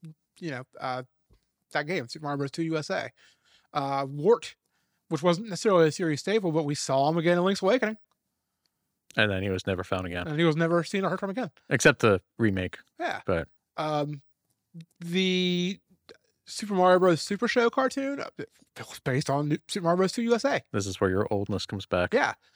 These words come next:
Speaker 1: It,
Speaker 2: I
Speaker 1: it,
Speaker 2: was,
Speaker 1: it, it
Speaker 2: I
Speaker 1: had
Speaker 2: was quite young at
Speaker 1: the,
Speaker 2: the
Speaker 1: the
Speaker 2: time.
Speaker 1: setting of that game was Super Mario Bros. Two U S A.
Speaker 2: Yeah.
Speaker 1: Uh, it's a lot of nostalgic memories. I, I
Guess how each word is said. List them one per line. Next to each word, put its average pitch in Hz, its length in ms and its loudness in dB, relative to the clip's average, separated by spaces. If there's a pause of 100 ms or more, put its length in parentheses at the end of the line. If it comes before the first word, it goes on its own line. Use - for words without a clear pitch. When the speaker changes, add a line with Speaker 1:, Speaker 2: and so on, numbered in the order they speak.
(220)
Speaker 1:
It, 151 180 2
Speaker 2:
I 170 120 12
Speaker 1:
it, - 60 6
Speaker 2:
was, 170 200 12
Speaker 1:
it, 220 160 6
it 226 120 6
Speaker 2:
I 170 40 6
Speaker 1:
had 190 140 12
Speaker 2:
was 165 100 8
quite 147 220 8
young 107 220 4
at 92 100 -2
Speaker 1:
the, 170 60 4
Speaker 2:
the 175 40 2
Speaker 1:
the - 80 -2
Speaker 2:
time. 185 80 8
Speaker 1:
setting 220 420 8
of 247 60 6
that 233 160 4
game 202 260 2
was 175 160 0
Super 165 240 0
Mario 147 280 4
Bros. 147 180 4
Two 151 120 -2
U 131 140 -2
S 120 160 -6
A. - 80 -6 (800)
Speaker 2:
Yeah. 156 180 4
Speaker 1:
Uh, 151 120 2
it's 175 200 -4
a 196 120 -16 (180)
lot 359 120 8
of 269 60 4
nostalgic 123 380 2
memories. - 340 -10
I, - 100 -2
I - 200 6